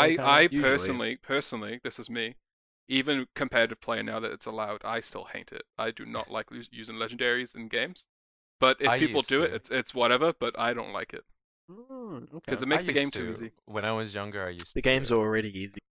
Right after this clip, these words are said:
Speaker 4: But, like, now
Speaker 1: Yeah,
Speaker 4: I'm,
Speaker 1: exactly.
Speaker 4: like,
Speaker 1: Why make it easier?
Speaker 4: just because it's easy. And also, like, it's not as hard to, like, earn that legendary Pokemon now that it
Speaker 1: Yes,
Speaker 4: feels kind of
Speaker 1: yeah.
Speaker 4: like
Speaker 2: Do you think they'll, uh, like, introduce, like, a hard mode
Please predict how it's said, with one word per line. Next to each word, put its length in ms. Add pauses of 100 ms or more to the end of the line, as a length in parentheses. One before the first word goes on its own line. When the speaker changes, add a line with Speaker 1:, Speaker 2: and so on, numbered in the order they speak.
(640)
Speaker 4:
But, 180
like, 300
now 100
Speaker 1:
Yeah, 60
Speaker 4:
I'm, 40
Speaker 1:
exactly. 400
Speaker 4:
like, 80
Speaker 1:
Why 60
make 240
it 60
easier? 320 (420)
Speaker 4:
just 160
because 260
it's 140
easy. 260
And 100
also, 320
like, 300 (300)
it's 180
not 140
as 240 (600)
hard 560
to, 140
like, 220 (180)
earn 280
that 200
legendary 500
Pokemon 420
now 280 (100)
that 160
it 40
Speaker 1:
Yes, 160
Speaker 4:
feels 160
kind 240
of 60
Speaker 1:
yeah. 100
Speaker 4:
like 180 (280)
Speaker 2:
Do 80
you 40
think 340 (600)
they'll, 240
uh, 160
like, 280
introduce, 600
like, 140
a 60
hard 420
mode 380